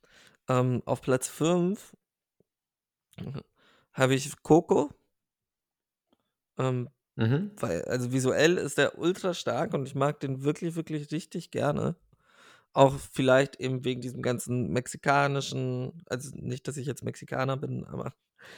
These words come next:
Speaker 1: es hat so dieses, diesen Charme, diesen südländischen Charme so ein bisschen
Speaker 2: Mhm.
Speaker 1: drin
Speaker 2: Mhm.
Speaker 1: und die, auch diese Beziehung zur Oma und alles, das, das ist sehr süß und sehr, sehr schön. Ähm, und auf Platz vier habe ich
Speaker 2: Mhm.
Speaker 1: Die Unglaublichen.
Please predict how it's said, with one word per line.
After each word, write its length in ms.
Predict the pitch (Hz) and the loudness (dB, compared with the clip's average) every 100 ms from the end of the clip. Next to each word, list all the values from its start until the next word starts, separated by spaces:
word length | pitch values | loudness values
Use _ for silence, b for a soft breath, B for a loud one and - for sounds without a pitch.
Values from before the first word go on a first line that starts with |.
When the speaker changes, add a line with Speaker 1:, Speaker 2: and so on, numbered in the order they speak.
| B - | B -6
Speaker 1:
es 120 | 147 | 2
hat 180 | 165 - | 2 2
so 80 | |
dieses, 400 | 139 135 131 - _ _ _ _ - | -2 -2 -2 -8 _ _ _ _ -8
diesen 300 | 143 135 135 | -4 0 -2
Charme, 680 | 123 - 131 139 131 107 - - | -2 0 4 6 6 2 -6 -12
diesen 260 | 135 127 123 | -8 -6 -2
südländischen 680 | 135 147 135 127 131 120 | 0 0 2 0 -2 -4
Charme 440 | 120 123 127 127 123 | -4 -2 0 0 -2
so 120 | 117 | -8
ein 100 | 110 | -10
bisschen 440 | 113 - 78 113 | -12 -10 -10 -8
Speaker 2:
Mhm. 180 | 127 98 | -4 -4
Speaker 1:
drin 340 | 117 107 117 101 | -4 -8 -6 -4
Speaker 2:
Mhm. 20 | |
Speaker 1:
und 240 | 127 139 | -6 -6
die, 120 | 135 - b b b | -10 -12 b b b
auch 140 | 131 131 | -4 -2
diese 220 | 139 127 | -2 -2
Beziehung 460 | 131 - 135 131 135 | -2 -2 2 2 4
zur 280 | - 120 | 4 4
Oma 720 | - 139 131 131 131 127 127 117 | 2 2 4 2 2 2 0 0
und 200 | 123 - | -4 -4
alles, 320 | 135 131 - | -4 -4 -6
das, 340 | 127 - - _ - | -12 -12 -18 _ -10
das 160 | 143 143 | -10 -8
ist 140 | 135 | 0
sehr 180 | 156 156 | 2 2
süß 460 | 151 202 - - _ _ _ 135 | 0 -4 -4 -14 _ _ _ -6
und 140 | 131 | 0
sehr, 200 | 131 143 | 2 2
sehr 140 | 139 | 2
schön. 380 | 139 123 151 226 _ _ b b b b b b - | 0 -2 -2 -4 _ _ b b b b b b 0
Ähm, 320 | 131 127 127 | 2 4 0
und 160 | - 135 | -2 0
auf 140 | 139 - | 0 2
Platz 220 | 151 - | 2 4
vier 180 | 180 170 | 4 4
habe 120 | 104 | 4
ich 100 | 123 | 4
Speaker 2:
Mhm. 0 | |
Speaker 1:
Die 100 | 135 | 2
Unglaublichen. 720 | 135 143 156 - 113 - | 4 6 6 4 -6 -6